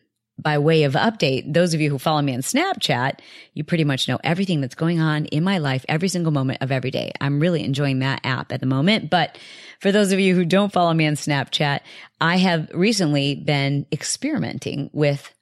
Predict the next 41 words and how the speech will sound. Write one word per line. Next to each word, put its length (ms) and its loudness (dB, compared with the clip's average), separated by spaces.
a 80 0
new 200 2
diet 340 0
plan 300 -2
of 100 -4
my 160 0
own. 340 0
And 140 -4
I'm 220 -2
really 340 4
excited 400 -2
about 220 -4
sharing 380 0
it 100 -4
with 180 -2
you. 180 0
I 140 0
will 100 0
share 460 2
all 220 2
the 100 0
details 680 -2
of 220 0
it 220 0
with 280 -2
you 240 2
if, 200 0
in 140 0
fact, 480 -4
this 220 0
produces 480 -2
the 80 -4
kind 200 -2
of 80 -2
results 380 -2
that 100 0
I'm 100 2
hoping 360 -2
that 100 0
it 80 -4
will. 360 -2